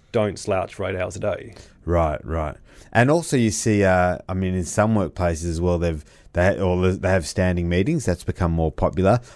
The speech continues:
Speaker 2: I think it's partly also because it keeps the meeting shorter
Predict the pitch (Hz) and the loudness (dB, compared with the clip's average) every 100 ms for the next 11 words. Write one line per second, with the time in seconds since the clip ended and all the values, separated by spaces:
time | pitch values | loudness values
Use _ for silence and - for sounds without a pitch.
0 | - 98 131 110 - 101 95 85 92 87 | -2 2 4 2 0 0 0 0 0 0
1 | 87 - 85 80 - 87 80 - - _ | -2 -2 -4 -4 -2 -2 -2 -8 -18 _
2 | - - 98 - 90 85 82 85 - 90 | -12 -4 -2 -2 -2 0 -2 -4 -2 0
3 | 95 143 | 2 2